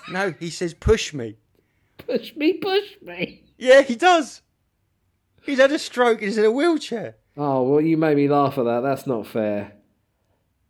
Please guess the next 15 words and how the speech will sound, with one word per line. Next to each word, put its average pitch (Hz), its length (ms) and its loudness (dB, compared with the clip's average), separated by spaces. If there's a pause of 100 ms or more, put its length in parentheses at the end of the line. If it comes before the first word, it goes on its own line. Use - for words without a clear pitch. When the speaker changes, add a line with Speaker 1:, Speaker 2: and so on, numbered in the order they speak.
(120)
Speaker 2:
But, 359 160 -8
but, 349 140 -2
no, 339 180 4
but 302 100 -4
he 320 140 0
says, 302 200 -6
"Push - 400 -4
me." 120 280 -10 (340)
Speaker 1:
That's 156 240 0
brilliant. 101 560 0 (560)
Yeah, 117 200 -6
Speaker 2:
Yeah. 120 120 2
Speaker 1:
that 120 80 -2
is 117 100 -10
good. 101 300 -6